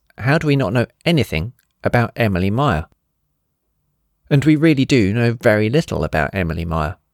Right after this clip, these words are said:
Even obvious things like her year of birth were wrongly recorded for a long time. She was born in eighteen twelve, but it got mistyped as eighteen twenty-one, and that stuck for ages. Perhaps the weirdest thing about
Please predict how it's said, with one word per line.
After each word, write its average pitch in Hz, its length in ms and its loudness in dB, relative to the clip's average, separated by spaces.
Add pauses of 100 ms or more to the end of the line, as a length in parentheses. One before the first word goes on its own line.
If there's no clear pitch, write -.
(760)
Even 107 460 0
obvious 139 400 -2
things 85 420 -6
like 90 220 -4
her 98 80 0
year 101 320 2
of - 160 -6
birth 101 400 -2 (420)
were 95 80 -2
wrongly 110 380 0
recorded 82 500 -2
for - 140 -8
a - 20 -4
long 82 180 -4
time. 82 320 -4 (760)
She - 140 -4
was 95 160 -2
born 98 180 0
in 92 120 0
eighteen 95 340 -2
twelve, 104 420 0 (120)
but - 100 -6
it 113 60 -4
got 135 160 0
mistyped 113 680 -2
as 104 80 -6
eighteen 80 400 -4
twenty-one, 101 540 -2
and 98 100 -6
that - 180 -6
stuck - 460 -6
for - 160 -12
ages. 120 480 -6 (1200)
Perhaps 143 440 -2
the 127 140 2
weirdest 170 500 2
thing 82 280 -2
about 80 380 -2